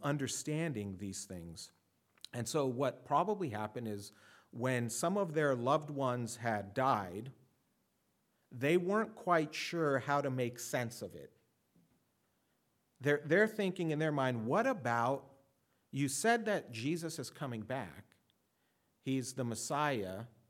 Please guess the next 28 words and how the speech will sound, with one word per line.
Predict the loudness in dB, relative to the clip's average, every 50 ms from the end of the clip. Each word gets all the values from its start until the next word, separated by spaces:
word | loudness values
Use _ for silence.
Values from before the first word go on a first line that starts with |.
| _ _ _ _ _ _ _ _ _ _ -12
We | -6 -2 0 0 0
thought | 0 0 0 0 0 0
we're | 0 2 2
all | 2 2 0
gonna | 0 -4 -4 -6
be | -4 -4 -4 -4 -2 -2
there | -2 -2 -4 -4
when | -6 -6
Jesus | -6 -6 -8 -8 -8 -10 -14 -12
comes | -12 -10 -10 -10 -12 -10
back. | -6 -6 -4 -2 -4 -4 -6 -10 -16 -20 -20 _ -12
What | -6 -2 0 0 0
about | 0 0 0 0 2 2 2 0 0
our | 0 0 0 0
loved | 0 0 0 0 0 -2 -4
ones | -4 -2 -2 -2 -2 -2
that | -4 -4 -4 -6 -10 -8
died?" | -6 -6 -6 -6 -8 -12 -14 -16 -16
You | -12 -10
know, | -10 -10
there's | -8 -4 -4
all | -4 -4
kinds | -4 -4 -6 -6 -6 -6
of | -10 -14 -10
persecutions | -8 -8 -8 -8 -10 -12 -10 -8 -6 -6 -8 -8 -10 -10 -10
and | -10 -8 -6
things | -6 -6 -6 -6 -4
happening. | -4 -4 -4 -4 -4 -4 -4 -2 -2 -4 -4 -6